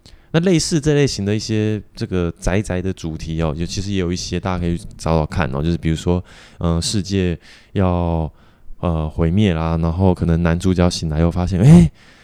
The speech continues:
这个世界没有男人了，几，几乎都是女人，然后人们为了要继续生存下去，他们决定，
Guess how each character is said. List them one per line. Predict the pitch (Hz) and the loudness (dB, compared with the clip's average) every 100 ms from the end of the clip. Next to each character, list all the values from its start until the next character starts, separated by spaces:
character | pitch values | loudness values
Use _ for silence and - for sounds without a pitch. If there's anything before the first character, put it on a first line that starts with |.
| - - | -20 -6
这 | - | 0
个 | 143 | 2
世 | - | 2
界 | 139 143 - | 4 4 2
没 | - 123 | 4 6
有 | 139 | 8
男 | 104 101 | 6 4
人 | 98 | 4
了， | 95 95 | 4 2
几， | - - - 101 | 0 -14 -12 -14
几 | - 127 127 | -8 -2 2
乎 | |
都 | 127 131 | 4 4
是 | 127 | 4
女 | 101 80 | 2 2
人， | 78 87 | 2 0
然 | 92 | 0
后 | 117 - - - - - | -2 -4 -10 -20 -16 0
人 | 104 | 2
们 | 113 113 | 4 4
为 | 131 | 4
了 | 113 | 4
要 | 113 113 | 2 0
继 | - | -2
续 | 113 | -2
生 | 113 - 113 | -2 -2 -2
存 | 101 98 | 0 -2
下 | 123 107 | 0 -2
去， | - | -2
他 | 110 110 | -2 -2
们 | 101 | -2
决 | 92 | -2
定， | 90 104 95 | 0 0 -2